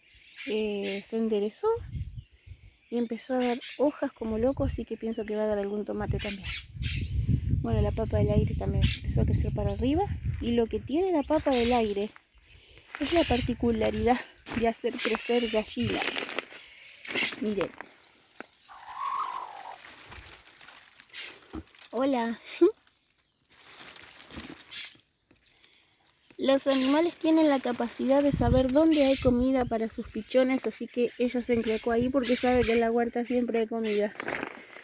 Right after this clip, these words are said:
Ay, no. Aquí tengo una planta de, de calabaza serpiente de Sicilia.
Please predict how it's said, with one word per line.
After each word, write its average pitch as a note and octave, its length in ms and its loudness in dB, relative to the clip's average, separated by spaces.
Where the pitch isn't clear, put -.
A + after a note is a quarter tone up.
Ay, G#3 300 -2
no. F#3 220 -2
Aquí B3 220 6
tengo C#4 220 8
una B3 160 4
planta B3+ 380 2
de, A3 640 4
de A3 640 2
calabaza G#3+ 840 -2
serpiente A3+ 520 -2
de A3 100 0
Sicilia. C4 560 0